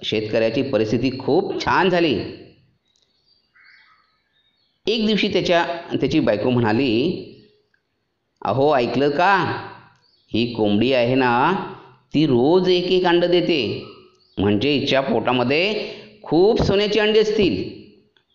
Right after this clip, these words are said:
आपण असं करूया, ह्या कोंबडीला कापू आणि सगळी अंडी एकदाच काढू, खूप सोनं मिळेल आणि आपण एकदमच श्रीमंत होऊ."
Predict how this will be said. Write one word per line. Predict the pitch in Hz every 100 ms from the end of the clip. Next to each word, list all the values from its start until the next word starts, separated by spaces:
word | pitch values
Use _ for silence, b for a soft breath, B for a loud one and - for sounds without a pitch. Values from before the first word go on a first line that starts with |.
| _ _
आपण | 80 82 98
असं | 90 107
करूया, | 110 120 175 160 160 - B B B _
ह्या | 98 127
कोंबडीला | 160 - 113 107 123 160
कापू | - 151 156 190 165 -
आणि | 127 147
सगळी | 160 - 113 117 185
अंडी | 165 139 151 180
एकदाच | 120 160 196
काढू, | 208 202 143 135 - B B B B
खूप | - - 262 277
सोनं | 202 196 196
मिळेल | 190 180 160 139 -
आणि | 127
आपण | 131 101 156
एकदमच | - 101 98 104 123 160 202 269 -
श्रीमंत | 196 214 214 220
होऊ." | 202 202 190 -